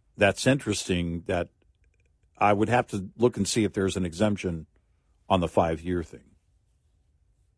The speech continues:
Because as it stands right now, a Roth four oh one K has a five-year rule. Has to be in place for five years. And, of course, you have to be at least fifty-nine and a half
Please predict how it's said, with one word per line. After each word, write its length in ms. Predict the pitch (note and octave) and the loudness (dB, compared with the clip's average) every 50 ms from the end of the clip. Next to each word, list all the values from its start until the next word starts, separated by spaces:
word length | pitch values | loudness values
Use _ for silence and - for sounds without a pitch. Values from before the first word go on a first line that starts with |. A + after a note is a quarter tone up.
| _ _ _ _ _ _ _ | _ _ _ _ _ _ _
Because 300 | - F#2+ - A2 F#2 D#2 | -6 0 2 2 2 2
as 140 | F#2 E2 D2 | 0 -4 -4
it 120 | E2+ - - _ - | -8 -10 -8 _ -6
stands 420 | - - D3+ C3+ B2 G#2+ F#2+ - | 2 4 4 4 4 2 0 -2
right 180 | G2+ E2+ E2 D#2 | -2 -2 0 2
now, 240 | A2+ A#2 G#2+ F#2+ | 2 2 2 2
a 40 | F2 | 0
Roth 220 | E2+ F#2 F#2 E2+ - | 0 0 0 0 -2
four 180 | - - F2+ F2 | -2 -2 0 0
oh 20 | E2 | 0
one 180 | E2 E2+ E2 | -2 -4 -6
K 320 | - - G2 F2+ E2+ D#2 - _ _ _ _ _ _ _ _ _ _ _ _ | -2 -2 0 0 0 -4 -8 _ _ _ _ _ _ _ _ _ _ _ _
has 200 | A#2+ D3 B2+ A#2+ | 4 4 4 2
a 60 | G#2 | -2
five-year 520 | - - A2 G2+ G2 F2+ E2 D#2+ F2 E2 | 2 4 4 4 4 2 0 -2 -4 -6
rule. 400 | D2+ C#2 D#2+ G2+ C#3+ D#3+ G#2+ - - _ _ _ _ _ _ _ _ _ _ _ _ _ _ | -6 -6 0 2 2 2 2 -2 -8 _ _ _ _ _ _ _ _ _ _ _ _ _ _
Has 160 | - F#2+ F#2+ - | -2 -2 -2 -2
to 60 | - | -2
be 80 | G2+ F#2 | -2 -2
in 100 | E2+ E2 | -2 0
place 460 | - C3 C3+ C#3 A2+ - - - - _ _ _ _ _ | 2 4 4 4 4 0 -4 -6 -8 _ _ _ _ _
for 100 | - F#2 | -10 -2
five 300 | - G#2 F#2 F2 E2+ D#2+ | 2 4 4 4 2 0
years. 360 | E2+ E2+ E2+ E2 E2 E2 - - _ _ _ _ _ | -2 -2 -2 -2 -2 -4 -8 -12 _ _ _ _ _
And, 80 | E2+ | -8
of 80 | E2+ D#2+ | -8 -2
course, 240 | - G2 F2 - - | 0 0 0 0 -2
you 100 | F#2+ F2+ | 0 0
have 120 | F#2 E2+ | -2 -2
to 60 | - | -2
be 100 | F2 F#2+ F2+ | -4 -4 -4
at 60 | - | -2
least 300 | F#2 F#2+ E2+ - - - _ _ _ _ _ _ | -2 -4 -4 -4 -8 -14 _ _ _ _ _ _
fifty-nine 760 | _ G#2 F#2 - G#2+ F#2+ F#2 F2 F2 F2 F2 F2 E2+ E2 - _ _ _ _ _ _ _ _ _ - | _ -2 0 0 0 0 2 2 2 2 0 0 -2 -4 -8 _ _ _ _ _ _ _ _ _ -10
and 100 | E2+ C#2+ | -10 -10
a 20 | D2+ | -2
half 420 | F2 A2 A2 F#2+ D#2 C#2+ - _ | 2 2 2 2 0 -4 -10 _